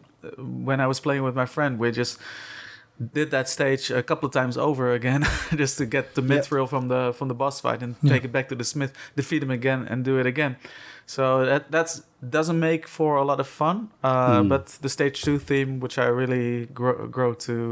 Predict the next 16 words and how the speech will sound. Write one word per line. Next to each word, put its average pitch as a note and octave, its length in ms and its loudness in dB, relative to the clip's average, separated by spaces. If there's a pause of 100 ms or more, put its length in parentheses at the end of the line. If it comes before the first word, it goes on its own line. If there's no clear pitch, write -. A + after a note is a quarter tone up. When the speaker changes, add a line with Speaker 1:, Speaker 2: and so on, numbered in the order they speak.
(500)
Speaker 2:
Mm-hmm. C3 220 4 (140)
Speaker 1:
to B2 560 0
<laughs> - 60 -14
enjoy, C#3+ 360 2 (340)
made, C#3 320 0
made C#3 180 2
up C3 160 0
for B2+ 140 0
that, A#2 320 -2
uh, A#2+ 120 2
to B2 120 -6
some B2 180 0
extent. A#2 300 -4
Speaker 3:
So F3 220 0 (280)
Speaker 2:
It D3+ 80 4
does, F3+ 320 2